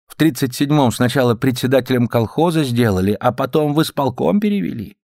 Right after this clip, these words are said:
А в тридцать девятом он уж в областной партии секретарствовал,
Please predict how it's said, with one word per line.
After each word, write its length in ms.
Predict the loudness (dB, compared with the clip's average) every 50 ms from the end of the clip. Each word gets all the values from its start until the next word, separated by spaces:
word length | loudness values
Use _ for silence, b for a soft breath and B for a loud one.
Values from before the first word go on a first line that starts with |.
| _ _ _
А 100 | -2 0
в 60 | 0
тридцать 360 | 2 0 0 0 2 0 -2 2
девятом 460 | 2 2 4 2 2 2 0 0 2
он 120 | 2 2
уж 140 | 0 0 0
в 40 | 0
областной 520 | 0 2 2 0 0 2 2 2 2 2
партии 420 | 2 0 0 0 0 -2 -6 -6 -6
секретарствовал, 880 | -8 -8 -8 -8 -6 -4 -4 -6 -6 -6 -8 -8 -4 -4 -4 -4 -6